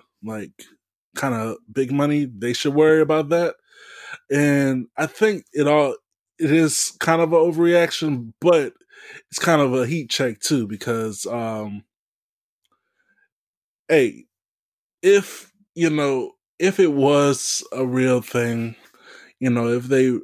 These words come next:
actu-, if they actually did what they were supposed to do or whatever they were, they was planning, then that woulda, that woulda kinda crushed the economy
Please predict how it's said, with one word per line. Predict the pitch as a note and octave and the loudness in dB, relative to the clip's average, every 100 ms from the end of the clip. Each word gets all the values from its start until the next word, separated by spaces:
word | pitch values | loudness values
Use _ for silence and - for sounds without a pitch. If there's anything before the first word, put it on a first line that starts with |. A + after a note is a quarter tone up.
| - | -6
actu-, | A#2 C3+ - - - | -4 -2 -4 -8 -4
if | C3 B2 | -4 0
they | D3 | 2
actually | D#3 D3+ D3+ C3+ | 2 2 2 2
did | A2+ B2+ B2+ | 4 2 2
what | A#2 A#2 | 0 0
they | B2 | 2
were | B2 | 2
supposed | A2+ - B2 A2+ - | -2 -2 -2 -2 -6
to | A#2 | -6
do | G#2+ A2+ A2+ A2+ - | -4 -4 -6 -8 -10
or | G#2+ G#2+ G#2+ G#2 - - - _ | -8 -6 -4 -8 -12 -20 -20 _
whatever | A#2+ C3 B2 | 0 2 2
they | B2 | 2
were, | A#2+ A#2 A2+ - _ | 2 2 -2 -8 _
they | G#2+ A#2+ | -6 -4
was | A#2+ A#2+ - | -2 -6 -6
planning, | - C3 C3 C3 C3 C3+ - _ - - - _ - | -4 0 2 0 -2 -8 -16 _ -20 -20 -20 _ -16
then | A#2 D3 D3+ | -2 2 4
that | D#3 D#3+ | 4 4
woulda, | D#3 C#3+ B2+ - _ | 4 2 0 -6 _
that | D3+ D#3+ | -2 0
woulda | D#3+ - | 0 0
kinda | D#3 C3+ | -2 -2
crushed | - D3 B2+ - | -4 -4 -4 -4
the | C3 B2 A#2+ | -6 -6 -10
economy | - C#3+ B2 G#2 F2 F#2 | -6 -4 -4 -8 -16 -20